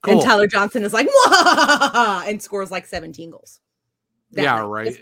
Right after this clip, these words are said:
Speaker 2: just
Speaker 1: Yeah.
Speaker 2: that night, he scores seventeen goals.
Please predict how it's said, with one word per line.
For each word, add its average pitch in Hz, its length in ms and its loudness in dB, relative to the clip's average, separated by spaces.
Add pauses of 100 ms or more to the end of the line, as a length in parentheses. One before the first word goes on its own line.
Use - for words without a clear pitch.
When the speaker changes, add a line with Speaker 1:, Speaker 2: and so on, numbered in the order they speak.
(140)
Speaker 2:
just 240 160 -2
Speaker 1:
Yeah. 202 120 -6
Speaker 2:
that 214 300 -8
night, 165 160 -12 (300)
he 214 140 -12
scores 190 340 -10
seventeen 156 480 -14
goals. - 300 -20